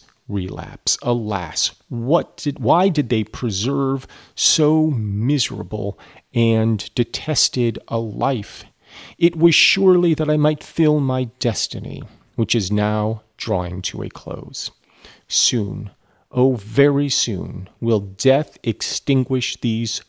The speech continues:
throbbings and relieve me from the mighty weight of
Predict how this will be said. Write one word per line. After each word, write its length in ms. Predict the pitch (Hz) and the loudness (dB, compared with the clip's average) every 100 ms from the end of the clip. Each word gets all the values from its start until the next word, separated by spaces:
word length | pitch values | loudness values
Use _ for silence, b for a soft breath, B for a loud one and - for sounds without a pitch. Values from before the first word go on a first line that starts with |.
| - | -14
throbbings 840 | - 117 95 90 - - 120 - B B | -8 -4 -4 -6 -8 -12 -14 -14 B B
and 220 | - 117 107 | 2 2 4
relieve 580 | 107 101 113 143 123 | 0 0 0 0 0
me 240 | - 95 107 | -4 -8 -10
from 260 | - 117 | -4 -2
the 100 | 104 | 0
mighty 540 | 101 101 104 113 117 123 | -2 0 0 0 0 -4
weight 340 | 104 107 98 - | -2 -2 -4 -10
of 140 | 107 | -14